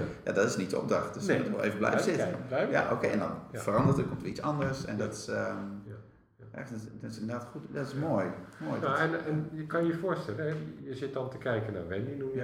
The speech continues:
Speaker 1: Ja.
Speaker 2: nou, hè, dus,
Speaker 1: Ja.
Speaker 2: eh, en dan word je blij van en dan,
Speaker 1: Ja.
Speaker 2: maar je zou dus ook bij iemand anders, zou je iets anders kunnen
Speaker 1: Ja.
Speaker 2: voelen.
Speaker 1: Ja.
Speaker 2: En dat is heel gevarieerd.
Speaker 1: Ja.
Speaker 2: En, en eigenlijk gaat het erom dat je, eh, durft te kijken
Speaker 1: Ja.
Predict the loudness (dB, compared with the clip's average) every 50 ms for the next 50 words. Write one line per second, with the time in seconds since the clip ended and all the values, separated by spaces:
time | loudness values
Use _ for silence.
0 | -2 -2 -2 -4 -2 -2 -4 -4 -4 -2 -4 -4 -4 -6 -10 -14 -18 -20 -20 -20
1 | -20 _ _ -12 -10 -10 -8 -6 -6 -4 -2 0 0 0 -2 -2 -4 -4 -4 -4
2 | -4 -4 -4 -4 -2 -2 -2 -2 -2 -2 -2 -4 -4 -4 -4 -4 -4 -4 -4 -6
3 | -6 -8 -10 -16 -18 -20 -20 -20 _ _ -10 -8 -8 -6 -4 -4 -4 -2 -2 -2
4 | -2 -2 -2 -2 -4 -2 -4 -4 -4 -4 -4 -4 -4 -4 -4 -6 -6 -8 -8 -10
5 | -10 -10 -12 -12 -12 -12 -14 -14 -16 -14 -14 -14 -14 -14 -16 -16 -16 -12 -8 -6
6 | -6 -6 -8 -10 -14 -18 -20 -20 -20 _ _ _ _ _ _ _ _ _ _ _
7 | -12 -8 -4 -4 -2 0 0 0 -2 -2 -4 0 2 4 4 4 0 -4 -4 -6
8 | -6 -4 -6 -8 -8 -10 -10 -12 -14 -16 -20 -20 _ _ _ _ _ -14 -14 -14
9 | -16 -20 -20 _ _ _ _ _ _ _ -20 -12 -8 -6 -4 -2 -4 -4 -4 -4
10 | -6 -6 -6 -10 -14 -16 -10 -8 -6 -4 -4 -4 -6 -6 -6 -8 -8 -6 -6 -4
11 | -2 -2 -2 0 -2 -4 -6 -6 -8 -8 -8 -8 -10 -10 -12 -14 -14 -6 0 2
12 | 4 4 4 0 -4 -8 -10 -10 -10 -8 -8 -10 -10 -14 -18 -20 -16 -12 -12